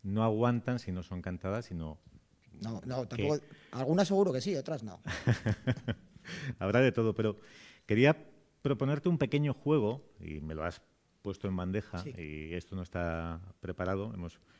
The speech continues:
Speaker 1: hemos estado hablando de Fleetwood Mac en el, en el camerino, o sea que no, no está, no está preparado, de Fleetwood Mac y de las vacunas, o sea que, y, <laughs> y somos pro vacunas, por supuesto.
Speaker 2: Todos.
Speaker 1: Solo,
Speaker 2: Los Fleetwood
Speaker 1: sol-,
Speaker 2: Mac también.
Speaker 1: solo falta ver los de Fleetwood Mac también. <laughs> Esperamos.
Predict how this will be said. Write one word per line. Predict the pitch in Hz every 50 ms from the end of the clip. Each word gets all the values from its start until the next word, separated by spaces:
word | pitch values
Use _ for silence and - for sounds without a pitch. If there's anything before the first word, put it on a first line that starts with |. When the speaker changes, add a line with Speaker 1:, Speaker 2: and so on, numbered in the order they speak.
| _ -
Speaker 1:
hemos | 110 104
estado | 104 - 143 113
hablando | 101 110 123 135
de | 120 98
Fleetwood | - 110 110 107 95 85
Mac | 104 120 120 - -
en | 90 87 87
el, | 87 87 85 85 87 85 - - - - - - - _ _
en | 90 87 90
el | 87 85 87 87 85
camerino, | - 98 87 85 90 113 151 160 120 95
o | 85
sea | - 90 80
que | 82
no, | 85 85 82
no | 85 90
está, | 90 - - 95 95
no | 101 98
está | 95 - 107 90
preparado, | 92 87 - 82 80 76 78
de | 78
Fleetwood | 78 101 101 98 92
Mac | 101 107 107 104 -
y | 90 80 78 78 78 76 78 80 82
de | 85 82 85
las | 82 80 76
vacunas, | 80 76 76 - - 95 82 71 69 -
o | 76 73
sea | - 78 78
que, | - - - - _ _ - - - - - - - - - -
y, | - 80
<laughs> | - - 95 87 - - 101 - - - - - - - - - - - - 139 113 -
y | 104
somos | - - 101 113 117 -
pro | - 117 104 90
vacunas, | 90 82 - - 98 82 69 71 -
por | - 73 -
supuesto. | - - 69 73 69 - -
Speaker 2:
Todos. | 196 175 143 127 120 - - - - - - - - - - - - - _
Speaker 1:
Solo, | - - 135 135
Speaker 2:
Los | -
Fleetwood | 165 170 165 165
Speaker 1:
sol-, | 147 127
Speaker 2:
Mac | 131 -
también. | 143 131 135 139 131 127 123
Speaker 1:
solo | - 117 117 110
falta | - 107 95 90
ver | 85 82
los | 87 85
de | 87
Fleetwood | - 113 107 92 92
Mac | 90 90 87
también. | - 82 73 67 65 - - - 127 - - - 127 - -
<laughs> | 117 120 -
Esperamos. | - - - - 92 85 78 78 76 80 - -